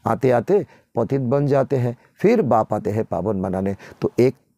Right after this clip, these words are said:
एक को तो रहना चाहिए ना, सब मनुष्य को पतित से पावन बनाने के लिए। तो करिश्च तुल्य से हीरे तुल्य बनाने के लिए वो कर्म ड्रामा में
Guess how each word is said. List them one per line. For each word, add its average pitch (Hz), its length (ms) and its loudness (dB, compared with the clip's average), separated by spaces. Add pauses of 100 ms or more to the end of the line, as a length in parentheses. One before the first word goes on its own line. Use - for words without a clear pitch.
(160)
एक 139 220 2
को 165 120 0
तो 175 320 0
रहना 127 360 2
चाहिए 127 280 0
ना, 220 140 -4 (500)
सब 117 260 0
मनुष्य 127 400 -2
को 180 320 0 (240)
पतित 135 260 -4
से 139 140 -2
पावन 135 380 0
बनाने 131 360 -2
के 131 140 -6
लिए। 123 260 -2 (560)
तो 185 280 4 (400)
करिश्च 147 380 2
तुल्य 135 280 2
से 117 260 -2 (380)
हीरे 131 200 2
तुल्य 139 240 0
बनाने 143 400 0
के 139 120 -4
लिए 139 240 0 (260)
वो 208 200 4
कर्म 120 500 0 (840)
ड्रामा 117 320 2
में 110 220 -2